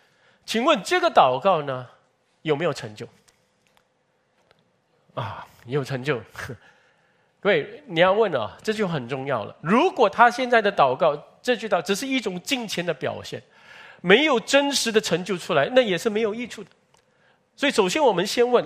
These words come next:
我们主耶稣在十字架上，他祷告说：“父啊，赦免他们，因为他们所做的，他们不知。”这句话有没有成就？成就在谁的身上？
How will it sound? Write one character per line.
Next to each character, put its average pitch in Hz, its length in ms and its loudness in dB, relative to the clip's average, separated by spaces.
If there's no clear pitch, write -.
我 175 60 -12
们 190 80 -8
主 190 140 0
耶 233 80 6
稣 240 160 0
在 226 160 4
十 208 200 -4
字 233 80 -2
架 233 140 8
上， 190 220 4
他 208 180 6
祷 170 220 6
告 180 160 2
说 190 160 -2
：“父 330 200 -10
啊， 214 220 4
赦 359 300 2
免 208 180 -2
他 175 160 -2
们， 127 160 -6
因 226 100 0
为 240 60 4
他 214 140 4
们 262 100 4
所 220 220 -4
做 339 200 0
的， 208 80 4
他 - 160 -6
们 185 140 -4
不 175 100 -10
知。” 180 240 -8
这 330 100 -4
句 254 140 -6
话 208 160 0
有 139 60 -4
没 139 40 -8
有 147 40 -2
成 120 200 -10
就？ 90 140 -14
成 190 160 -6
就 208 100 -8
在 202 120 0
谁 147 180 -8
的 135 100 -10
身 127 180 -14
上？ 127 120 -14